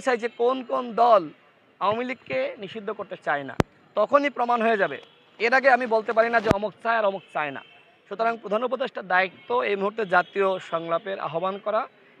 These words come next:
এবং সেখানেই আমি মনে করি সিদ্ধান্ত হবে আওয়ামী লীগের নিষিদ্ধের সিদ্ধান্ত। প্রধান উপদেষ্টাকে এই দায়িত্ব পালন করতে হবে। জাতীয় সংলাপ আগামীকাল ডাকুক, আমরা সবাই যাব। আচ্ছা, আওয়ামী লীগের সাথে কোনো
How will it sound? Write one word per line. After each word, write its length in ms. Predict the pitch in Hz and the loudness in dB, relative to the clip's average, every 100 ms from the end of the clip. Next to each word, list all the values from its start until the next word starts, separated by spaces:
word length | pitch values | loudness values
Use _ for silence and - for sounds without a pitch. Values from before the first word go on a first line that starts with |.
| - | -4
এবং 120 | 196 208 | -4 -4
সেখানেই 420 | - 196 247 277 294 - - - - 165 | -6 0 2 2 -2 -8 -20 -20 -8 -4
আমি 100 | 190 | -2
মনে 120 | 190 185 | -2 -2
করি 100 | 185 175 | -6 -10
সিদ্ধান্ত 400 | 175 151 190 202 226 | -12 -6 -6 -4 -4
হবে 180 | 196 226 254 - 160 | -2 -2 -4 -10 -8
আওয়ামী 180 | 160 175 | -6 -6
লীগের 200 | 175 180 160 | -8 -8 -6
নিষিদ্ধের 360 | - 190 165 135 | -6 -6 -14 -12
সিদ্ধান্ত। 380 | 139 120 131 - - - - - _ _ _ | -12 -10 -12 -14 -20 -20 -20 -20 _ _ _
প্রধান 180 | 170 185 240 | -6 -2 -2
উপদেষ্টাকে 380 | 233 233 226 208 | -2 -4 -6 -4
এই 60 | 180 | -4
দায়িত্ব 220 | 160 - 175 | -4 -10 -6
পালন 160 | 165 170 | -6 -6
করতে 160 | 156 - | -10 -12
হবে। 120 | 127 123 | -12 -4
জাতীয় 280 | 180 - 185 - | -4 -4 -12 -10
সংলাপ 280 | 135 127 117 - 185 | -10 -10 -10 -4 4
আগামীকাল 320 | 214 226 220 214 | 4 4 2 2
ডাকুক, 200 | 208 254 | 0 -2
আমরা 120 | 208 202 | -4 -2
সবাই 180 | 214 202 139 | 0 2 0
যাব। 100 | 107 - - - - - - - - - | -8 -14 -20 -20 -20 -20 -20 -20 -20 -14
আচ্ছা, 140 | 185 190 | -10 -8
আওয়ামী 240 | 202 285 | -6 -4
লীগের 180 | 285 262 - | -2 -2 -2
সাথে 140 | 208 | -6
কোনো 100 | 190 | -4